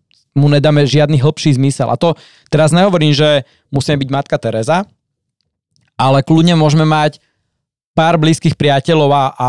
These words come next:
žiť pre tú komunitu, alebo pre, e, pre tú našu partiu, alebo ro-, blízky sč-, vzťah s rodičmi a žiť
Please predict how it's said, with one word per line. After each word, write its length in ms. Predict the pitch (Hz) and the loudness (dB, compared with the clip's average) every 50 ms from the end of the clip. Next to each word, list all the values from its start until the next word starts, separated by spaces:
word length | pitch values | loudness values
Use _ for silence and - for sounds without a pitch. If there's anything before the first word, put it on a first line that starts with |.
| 135 - - _ _ _ | -4 -4 -8 _ _ _
žiť 220 | - 123 143 143 | -6 -4 -4 -2
pre 160 | - 160 151 | 0 0 -2
tú 100 | 147 - | 0 -2
komunitu, 500 | 135 - 151 143 147 151 147 135 - - | -2 -2 0 0 2 0 0 0 -2 -2
alebo 220 | 127 123 120 117 120 | -2 -2 -2 -2 -4
pre, 240 | - - 139 135 123 | -4 -2 -2 -2 -2
e, 340 | - _ _ - 127 127 | -4 _ _ -6 -4 -4
pre 160 | 120 - 131 131 | -4 -4 -4 -4
tú 100 | - 147 | -2 -2
našu 240 | 139 131 - - | -2 -2 -2 -4
partiu, 540 | 127 - 139 135 135 131 - - 139 127 117 | -2 -2 0 0 0 -2 -2 -2 -2 -2 -2
alebo 540 | 104 101 110 120 117 120 127 127 123 113 - _ _ _ _ _ | -4 -4 -6 -6 -4 -2 -2 -2 -2 -4 -6 _ _ _ _ _
ro-, 300 | _ 127 131 147 156 160 | _ -2 0 2 0 0
blízky 420 | 160 151 135 131 147 147 - - 165 | -2 -4 -4 -2 -2 -2 -2 -4 -6
sč-, 220 | - - - - | -8 -8 -12 -16
vzťah 380 | - - - - - 151 143 135 | -16 -18 -16 -6 -2 -2 0 0
s 80 | 120 123 | 0 0
rodičmi 480 | 135 143 156 156 160 - - 139 123 120 | 0 0 0 -2 -4 -4 -6 -6 -8 -6
a 120 | - 104 | -6 -4
žiť 160 | 110 127 143 | -4 -4 -4